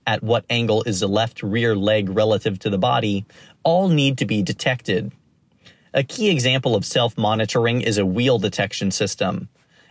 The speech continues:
Absent G P S or a local beacon, one of the most difficult pieces of knowledge to provide a robot is where it is, particularly in comparison to two or three seconds ago.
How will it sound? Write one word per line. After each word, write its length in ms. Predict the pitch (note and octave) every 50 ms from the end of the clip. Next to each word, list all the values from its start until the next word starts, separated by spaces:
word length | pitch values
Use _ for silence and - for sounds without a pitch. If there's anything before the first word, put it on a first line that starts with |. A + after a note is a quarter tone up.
| _ _ -
Absent 500 | A#2 B2 C3 B2 - - C3+ A#2+ - G#2+
G 180 | A2+ B2+ C3
P 220 | A#2+ C3+ B2 A#2+ A2+
S 260 | A#2+ B2 B2 - -
or 180 | - A#2 A2+
a 60 | G#2 G2+
local 300 | G#2+ A2 A#2 A2 G#2+ G2
beacon, 480 | F#2+ B2 B2+ B2+ - A#2 G#2+ G#2 G#2 - - - _ -
one 140 | C#3 G3+
of 100 | A#3 A3+
the 60 | G3+ F3+
most 360 | D#3+ D#3+ E3 - - - B2
difficult 420 | A2+ D#3 D3 F#3+ C#3+ - A#2+ - -
pieces 300 | - A#2 G2+ - G#2+ G#2+
of 120 | G2+ F#2+
knowledge 400 | G2+ G2 G2 G2+ G#2 G#2+ G#2 -
to 80 | - A2+
provide 320 | G2+ A2+ G2+ A2+ A2 G#2
a 40 | G#2+
robot 400 | G2 G#2 G#2 G#2 G2+ A2+ A#2 - -
is 200 | B2 A2 F#2 G2+
where 380 | G2 G2 A#2+ C#3 E3+ F3+ F#3 -
it 160 | - B2 - - -
is, 440 | C3+ C#3+ B2 F#2+ F2 - - - - - - - -
particularly 760 | - C#3+ B2+ - F#3+ F#3 - G#3+ F#3+ F#3+ F#3+ F3+ F3 E3 -
in 120 | C3 B2+
comparison 640 | - - G#2+ - - D#3 F#3 F3+ C3 - A2 G2+ F#2+
to 100 | A2+ G2
two 220 | - - D3+ D3
or 80 | B2+ G#2+
three 200 | - - C3 A#2
seconds 400 | - C3 C#3+ C3+ C#3 A2 - A2
ago. 320 | F#2 G#2 G2 F#2+ F#2+